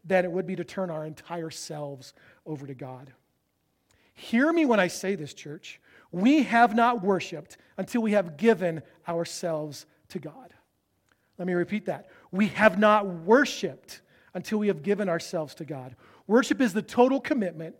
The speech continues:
of the total person for the total life. Anything less is not genuine worship. Real worship is not merely the offering of elaborate prayers to God.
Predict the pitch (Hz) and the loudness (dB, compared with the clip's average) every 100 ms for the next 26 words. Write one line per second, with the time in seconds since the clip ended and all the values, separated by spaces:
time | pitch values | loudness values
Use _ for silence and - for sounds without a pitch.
0 | _ _ - 208 160 233 233 247 240 247 | _ _ 0 0 0 -2 2 2 2 -6
1 | - 226 - 170 143 131 _ _ - 196 | -6 -6 -6 -12 -14 -16 _ _ -12 -8
2 | - - 190 180 165 143 - - - _ | -8 -4 -4 -2 -4 -6 -14 -20 -20 _
3 | _ _ _ - 226 262 - 254 208 185 | _ _ _ -4 0 0 0 -2 0 2
4 | 214 170 - - - _ _ - 180 160 | 4 2 -2 -12 -18 _ _ -8 -6 -4
5 | 185 190 208 156 190 170 165 160 175 - | -2 -2 -4 -6 -6 -6 -8 -8 -10 -14
6 | - _ _ _ _ _ _ _ _ _ | -20 _ _ _ _ _ _ _ _ _
7 | _ _ - - 226 294 262 285 285 - | _ _ -20 0 6 8 10 8 8 -2
8 | 190 220 220 202 220 240 220 208 185 202 | 4 6 6 4 4 4 4 4 4 2
9 | 220 202 185 175 180 190 202 - 202 185 | 0 -2 0 2 2 0 -6 -4 -2 0
10 | 175 - _ _ - 185 127 135 | -4 -10 _ _ -12 -10 -10 -14